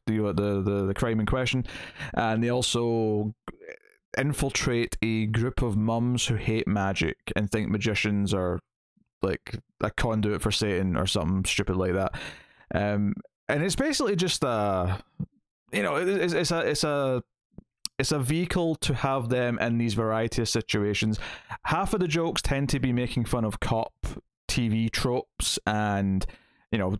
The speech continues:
t-, doing things like, or their version of good cop, bad cop, or bad cop, worst cop, or, uh, like,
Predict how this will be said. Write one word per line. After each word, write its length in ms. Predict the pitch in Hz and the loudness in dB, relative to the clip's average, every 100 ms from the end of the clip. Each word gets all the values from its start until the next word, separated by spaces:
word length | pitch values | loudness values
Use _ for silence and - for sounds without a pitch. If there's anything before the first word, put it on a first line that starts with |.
| - | -2
t-, 120 | 123 113 | -2 0
doing 240 | 123 117 | 0 0
things 300 | 113 113 107 | 2 2 2
like, 260 | 101 95 - | 0 0 0
or 160 | 110 | 0
their 280 | 113 113 117 | 0 0 2
version 320 | 113 113 - | 0 0 0
of 100 | 107 | 0
good 180 | 107 101 | 0 -2
cop, 220 | - 107 101 | 0 0 0
bad 280 | 117 110 | 0 -2
cop, 360 | - 110 110 101 | -2 0 0 0
or 40 | |
bad 260 | 104 107 101 | 0 0 0
cop, 220 | 104 95 | 0 0
worst 240 | 131 151 - | 0 0 -2
cop, 500 | 135 123 117 113 107 | 0 0 0 0 0
or, 260 | 95 90 - _ _ _ _ _ _ - | 0 -2 -6 _ _ _ _ _ _ -2
uh, 420 | 101 95 92 92 82 | 0 0 0 0 0
like, 480 | 73 107 98 - | 0 -2 -4 -8